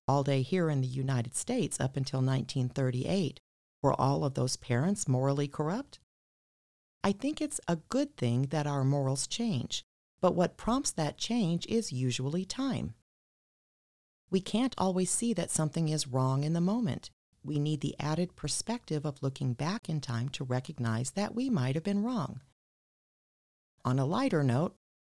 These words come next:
I eat meat. I understand the scientific health data that says I shouldn't, and have certainly cut back in the last ten years, but I really love beef and chicken, and even the occasional bacon with my eggs.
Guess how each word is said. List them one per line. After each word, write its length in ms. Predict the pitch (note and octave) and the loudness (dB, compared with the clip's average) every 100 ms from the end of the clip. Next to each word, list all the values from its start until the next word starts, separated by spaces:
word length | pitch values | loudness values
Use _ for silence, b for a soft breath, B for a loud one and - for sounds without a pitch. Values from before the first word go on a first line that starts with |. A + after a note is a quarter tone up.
| - | -4
I 140 | F3+ | 0
eat 280 | A#3 A#3+ - | 0 -2 -2
meat. 360 | A3+ B3 - - _ _ _ _ _ _ | -2 -2 -4 -12 _ _ _ _ _ _
I 180 | B2 C#3+ | 2 4
understand 600 | F#3 C4 - D4 D4 F#3+ | 2 0 -2 -2 0 2
the 40 | |
scientific 580 | - C#3+ C#3 C3+ C#3 C3+ | 2 2 0 -2 -4 -4
health 280 | - B2+ - | -2 -4 -2
data 280 | B2+ A#2+ C#3+ | -4 -2 -4
that 140 | - | -6
says 280 | - A#2+ B2 | -2 -2 -2
I 100 | B2 | -2
shouldn't, 500 | - A#3 D#3+ F3+ - _ _ _ | -2 -2 0 -2 -4 _ _ _
and 140 | D3+ | 2
have 120 | C#3 | 2
certainly 420 | - D#4 F4 B2+ A#2+ | 2 -2 0 0 -2
cut 280 | - B2 | -2 -4
back 300 | - G3 G3+ | -2 -4 -2
in 80 | C#3 | 0
the 60 | B2+ | 0
last 340 | A#2 A#2 - | 0 -2 -2
ten 200 | - A2+ | -2 0
years, 360 | A2+ A2+ D3 - _ _ _ | 0 -2 -4 -6 _ _ _
but 140 | B3+ C4 | -2 0
I 120 | D4 | 0
really 360 | A3+ A#3+ A#3+ | 0 0 0
love 460 | G#3 G3+ A#3 B2+ - | 0 0 2 0 -2
beef 300 | - C#3+ E3 - | -4 0 0 0
and 160 | B2 | 0
chicken, 480 | B2 - - G2+ G3 - _ _ | 0 -2 0 0 0 -4 _ _
and 160 | C#3 C3+ | 0 2
even 320 | E3 D#3 D3 | 2 2 0
the 160 | C#3+ B2+ | 2 0
occasional 540 | B2+ A3 A3+ F3 F3+ | 0 -2 0 0 0
bacon 400 | D3+ D#3 D#3+ E3 | 0 0 0 -2
with 180 | E3 E3 | -2 -2
my 160 | E3+ F3 | -2 -2
eggs. 460 | G#3+ G#3+ - - | -2 -2 -4 -10